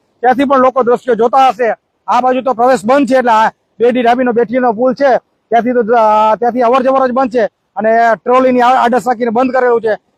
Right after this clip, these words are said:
એટલે અહીં તો હવે અહીંથી કોઈ જોઈ ન શકે, પરંતુ સામે કાંઠેનો જે નરસણ ટેકરીનો પુલ છે ત્યાંથી આવા દ્રશ્યો જોઈ શકે છે લોકો.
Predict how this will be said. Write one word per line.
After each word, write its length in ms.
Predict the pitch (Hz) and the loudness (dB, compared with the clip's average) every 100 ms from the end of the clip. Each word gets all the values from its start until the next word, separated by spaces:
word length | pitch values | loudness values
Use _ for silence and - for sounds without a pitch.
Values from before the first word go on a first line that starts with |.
| - | -2
એટલે 120 | 220 | 0
અહીં 200 | 226 247 | 2 2
તો 80 | 262 | 2
હવે 220 | 254 254 247 233 | 2 2 2 0
અહીંથી 280 | 233 226 247 | -2 -4 -6
કોઈ 140 | 247 | -4
જોઈ 180 | 214 254 | -2 -2
ન 120 | 269 | -2
શકે, 240 | 254 240 220 - _ _ - | -4 -4 -6 -8 _ _ -4
પરંતુ 220 | 247 254 | -2 -2
સામે 240 | - 226 254 | -2 0 0
કાંઠેનો 400 | 247 240 254 247 | 0 0 0 2
જે 80 | 247 | 0
નરસણ 280 | 208 254 240 | 0 -2 -2
ટેકરીનો 300 | 247 254 233 | -2 0 -2
પુલ 200 | 220 269 | 0 -2
છે 140 | 240 196 _ _ | 0 -2 _ _
ત્યાંથી 280 | - 262 277 | -2 0 2
આવા 180 | 262 254 | 2 2
દ્રશ્યો 320 | 226 220 254 | 0 -2 -2
જોઈ 180 | 208 247 | 0 0
શકે 220 | 214 247 233 | 0 -4 -2
છે 100 | 254 | 0
લોકો. 400 | 233 202 196 | 0 0 -2